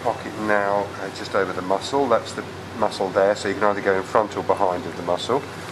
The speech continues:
Um, and then as I sweep my finger around, I don't know whether you can see, I've created a space for the implant to go. Um, next stage is, this is a, uh, temporary inflatable implant, which I'm just gonna put in.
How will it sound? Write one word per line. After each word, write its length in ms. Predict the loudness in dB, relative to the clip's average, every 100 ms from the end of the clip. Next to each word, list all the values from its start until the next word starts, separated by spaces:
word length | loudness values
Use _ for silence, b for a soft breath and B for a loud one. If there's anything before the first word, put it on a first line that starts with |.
| B -12 -8 0
Um, 200 | 0 0 -2
and 160 | 0 2
then 240 | 2 -2 -6 -10
as 160 | -8
I 40 | -6
sweep 280 | -4 0
my 140 | 0 0
finger 320 | -2 0 0
around, 500 | 2 4 4 0 -4 -8 -8
I 220 | -6 -2
don't 100 | 0
know 80 | 2
whether 180 | 0
you 140 | -2 -4
can 160 | -4
see, 320 | -4 0 4 4
I've 180 | 4
created 380 | 2 0 0 -4
a 60 | -8
space 420 | 2 4 4 0
for 140 | -6
the 240 | -6 -2 -2
implant 420 | -2 4 4 4 -4
to 80 | -4
go. 260 | 0 2 0 -4 -10 B B B -12 -8 0
Um, 420 | 2 4 0 -4 -8 -12 -12 -8 2
next 320 | 2 2 0
stage 340 | 2 2 0
is, 140 | -6 -6
this 220 | -6 -4
is 160 | 0
a, 320 | 2 2 4 4
uh, 60 |
temporary 500 | 2 0 0 0 -2
inflatable 640 | -2 0 2 2 0 -2 -2
implant, 500 | -2 -2 0 0 0
which 160 | -6
I'm 120 | -6 -6
just 180 | -6
gonna 140 | -4 -4 -4
put 240 | -4 -2
in. 200 | -4